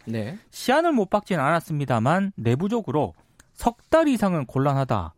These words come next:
Speaker 2: 이제 이런 방침을
Speaker 1: 음.
Speaker 2: 발-, 이제, 어, 정했다고 하는데요. 그 시한에 따르면은 이달 말까지가 이제 그 시한입니다.
Speaker 1: 네.
Speaker 2: 오늘 중앙일보가 또 해리 해리스 주한 미국 대사를 인터뷰했던데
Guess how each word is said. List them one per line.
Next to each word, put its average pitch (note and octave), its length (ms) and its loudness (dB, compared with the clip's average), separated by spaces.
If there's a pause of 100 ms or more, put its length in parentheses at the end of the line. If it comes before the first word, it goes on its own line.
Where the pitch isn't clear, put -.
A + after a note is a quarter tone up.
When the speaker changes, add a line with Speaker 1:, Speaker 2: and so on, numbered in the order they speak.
(140)
Speaker 2:
이제 A#2+ 140 -2
이런 G3 300 2
방침을 C#3+ 420 -2
Speaker 1:
음. B2 60 -4
Speaker 2:
발-, B2 180 -2
이제, A#2+ 220 -6
어, - 420 -6
정했다고 D3 520 0
하는데요. G2 440 0 (520)
그 D4+ 200 4
시한에 C4 500 2
따르면은 D3 560 0
이달 C3+ 260 2
말까지가 B2+ 540 0
이제 G2+ 180 -2
그 G#2+ 100 -6
시한입니다. F2 720 -4
Speaker 1:
네. G2+ 300 -10 (140)
Speaker 2:
오늘 G#3+ 220 4
중앙일보가 F3+ 640 2
또 D3 120 -2
해리 C#4 240 2
해리스 A3 500 0
주한 D#3+ 300 2
미국 F#3+ 240 0
대사를 B2 340 -2
인터뷰했던데 A#2 840 -2